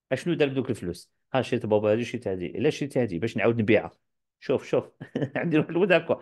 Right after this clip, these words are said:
شري واحد التروتين كيك شريتها بعد واحد باش نعاود نبيعها. صافي وفركتها وقادتها، خليه يبيعها.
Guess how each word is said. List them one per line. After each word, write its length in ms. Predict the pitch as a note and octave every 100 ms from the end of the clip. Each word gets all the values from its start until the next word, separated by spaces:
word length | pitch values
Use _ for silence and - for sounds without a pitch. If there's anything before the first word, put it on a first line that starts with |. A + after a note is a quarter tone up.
| - -
شري 220 | - F#3+
واحد 140 | E3+ -
التروتين 380 | G3 F3+ F#3
كيك 140 | G3 F#3+
شريتها 260 | - E3+
بعد 220 | E3 D#3 E3+
واحد 140 | E3
باش 160 | D3+ C3+
نعاود 220 | D#3 D#3
نبيعها. 280 | A#2+ F2 - _ _ _ _ _ _ _ _ -
صافي 300 | D#3+ C3 F3+
وفركتها 400 | E3 C3 - D#3
وقادتها، 840 | D#3+ D3+ D3+ A3+ C4 - C#4 D#4 E3+
خليه 320 | - D#4 D#4+
يبيعها. 460 | E4 B3 D#3+ -